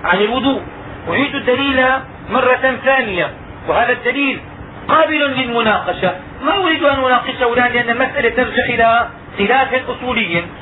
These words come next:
لكن أذكر ما قاله الشيخ الشربيني رحمه الله تعالى وقاله غيره من أصحابنا وغيرهم من الفقهاء الذين قالوا بأنه لا يجوز للإنسان أن يصلي بتيمم واحد أكثر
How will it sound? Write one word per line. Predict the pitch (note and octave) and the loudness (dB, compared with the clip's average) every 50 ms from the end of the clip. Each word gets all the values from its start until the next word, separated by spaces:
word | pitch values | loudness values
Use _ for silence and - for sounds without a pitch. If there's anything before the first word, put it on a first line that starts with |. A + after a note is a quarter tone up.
| - - | -4 -2
لكن | - C#4+ C#4 C#4 | 0 0 2 2
أذكر | C#4 F4 D4+ - - C4+ C4 B3+ B3 | 2 2 0 0 -2 -6 -6 -2 2
ما | A#3 A#3+ | 2 2
قاله | - - - C4+ C4 C4 B3+ B3+ B3+ B3 G#3 | 2 2 2 2 2 2 2 2 0 0 -2
الشيخ | F3 - - B3+ - A3 | -4 -4 -4 -4 -2 -4
الشربيني | G#3 - G#3+ G#3+ G#3+ G#3 B3 B3 B3 B3 B3+ B3+ A#3+ - - - - - | -4 -2 0 0 0 2 0 0 2 2 0 0 -2 -4 -10 -14 -4 -2
رحمه | G3+ A3+ - C#4 C4+ B3+ A#3+ A3+ | -2 0 2 2 4 4 4 4
الله | A3 - C4 C4+ B3+ A#3+ | 4 4 4 4 4 2
تعالى | - A#3 A#3+ D4 E4 D#4 | 2 2 2 4 4 4
وقاله | C#4+ B3 A#3 - - A#3+ B3 B3 B3 A#3+ A#3+ A#3+ | 4 4 2 2 2 4 4 4 6 4 2 2
غيره | A3+ F#3 A3 B3 B3 A#3+ C4 B3+ A3 A3 A#3 A#3 A#3 G#3+ - - - - - | 2 0 0 0 0 0 -2 -2 -2 -2 -2 -4 -6 -8 -10 -14 -16 -8 -2
من | A#3 C#4 | 0 0
أصحابنا | C4+ - - - - - A#3+ B3 A#3 - C4+ A#3 F3 C#3 - - - - - - - - - - - - - | 0 0 -2 -2 0 2 2 2 2 2 0 0 0 -2 -4 -8 -14 -18 -16 -16 -16 -14 -14 -14 -14 -4 0
وغيرهم | F#3 F#3+ F#3+ C4+ D4+ D4+ D4 C#4 C#4 C4+ C4 | 2 4 4 4 2 2 2 2 2 2 2
من | C4 C4 B3+ | 2 2 2
الفقهاء | A#3+ - - E3 - - A#3 G#3+ A#3+ B3+ A3+ G#3 - - | 0 0 -4 -8 -2 0 2 4 4 4 4 2 0 -2
الذين | F#3+ F#3+ F#3+ G3 A3+ B3 B3+ A#3+ | -2 0 0 0 0 0 0 0
قالوا | A3+ - - - B3 B3+ C4 C4 C4 C4 B3+ | 0 0 2 2 4 4 4 4 2 0 -2
بأنه | G3+ G#3 - A3+ A#3+ B3 B3 B3 A#3 A#3+ B3+ B3+ C4 A#3+ - - - - - | -2 0 0 0 0 2 2 2 2 2 0 0 -2 -2 -6 -10 -14 -4 -2
لا | A3+ C#4 C#4 | 0 2 2
يجوز | C4 B3+ A#3 - - B3 A#3 - G#3+ | 2 2 0 0 -2 -6 -6 -6 -4
للإنسان | G#3+ G#3 G#3+ G3 A3+ G#3+ - - C4 B3+ A#3 G#3 | -2 -2 -2 -4 -4 -6 -2 0 2 2 2 0
أن | G3 - G#3 A3 G#3+ | 0 -2 -2 -2 -2
يصلي | G#3 G3 - B3 B3+ A#3 G#3 F#3 F#3 F#3 F3 | -4 -2 0 0 0 0 0 0 0 0 0
بتيمم | F3+ F#3+ - A3 A3+ B3+ C4 A3+ G#3+ F#3+ F3+ F3 E3+ E3+ E3+ F3 | 0 -2 0 2 2 2 2 0 -2 -4 -4 -2 -2 -2 0 2
واحد | G#3 A#3+ B3+ B3 B3 B3 G#3+ | 2 2 2 0 -2 -4 -4
أكثر | A#3 - B3 A#3+ - - A#3+ A#3 A3+ A3+ A3+ A#3 A#3+ A#3+ | -2 -2 -2 -2 -2 0 0 2 4 4 4 4 2 0